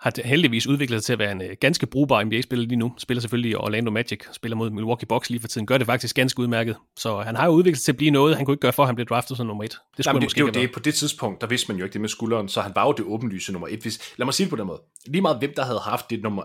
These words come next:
Speaker 2: et valg på det tidspunkt, hvis der var nogen, der var gået i en anden retning, øh, end, end Fultz ved nummer et, så var de blevet, så, så var de blevet massakreret i pressen. Altså, vi, vi snakker om, at det var, at det, det havde været et blodbad. Og, og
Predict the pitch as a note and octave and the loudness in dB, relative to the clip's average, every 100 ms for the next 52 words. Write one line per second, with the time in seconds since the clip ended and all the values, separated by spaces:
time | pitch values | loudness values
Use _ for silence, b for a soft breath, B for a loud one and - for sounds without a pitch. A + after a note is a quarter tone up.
0 | - A2+ F#2+ F#2+ - A2+ B2 A#2+ - B2+ | -8 -10 -4 -6 -6 -8 -8 -4 -2 -4
1 | - - - - b b b - A2+ - | -6 -10 -10 -18 b b b -6 -2 0
2 | G#2+ G#2+ B2 D#3 A#2+ G2+ A2+ A2 F#2 - | 0 0 0 0 -4 -2 -2 -2 -6 -6
3 | A#2+ D#3 D3 G#2+ A2 B2 A2+ - _ _ | -2 -2 0 0 -2 -6 -10 -14 _ _
4 | - G2 G2 E2+ - A2 - G2+ - A2+ | -16 -10 -8 -8 -8 -8 -8 -10 -4 -2
5 | B2 - A2+ G#2 F#2 - C#3+ D#3 - _ | -2 -4 -4 -2 -4 -4 -6 -6 -10 _
6 | _ - - A#2 G#2+ G2+ F2+ F#2 E2+ F2 | _ -10 -4 0 -2 -4 -10 -8 -8 -12
7 | _ _ - G#2+ - A2+ G#2+ G2+ G2 F#2+ | _ _ -6 -4 -2 -4 -6 -8 -4 -4
8 | - G2+ - - - A#2+ G2 E2+ - D#2 | -4 -6 -10 -10 -4 -2 -2 -8 -12 -16
9 | E2+ D#2+ - - - A2+ G2+ G2+ A2+ A#2 | -14 -14 -14 -18 -8 -6 -6 -10 -10 -4
10 | - A#2 G#2+ B2 E2+ G2 F#2+ F2+ G2+ F#2 | -2 0 0 0 0 -2 -4 -10 -8 -2
11 | F2+ F2+ - - A2 - G#2 G2 F#2+ F#2 | 0 0 -4 -10 -10 -8 -8 -6 -6 -8
12 | _ _ A#2+ A2+ _ A2+ A2+ C3 C3+ - | _ _ -14 -14 _ -6 2 2 0 -6
13 | - _ _ b b b b - A2+ G#2 | -10 _ _ b b b b -2 0 2
14 | - G#2+ | 0 -4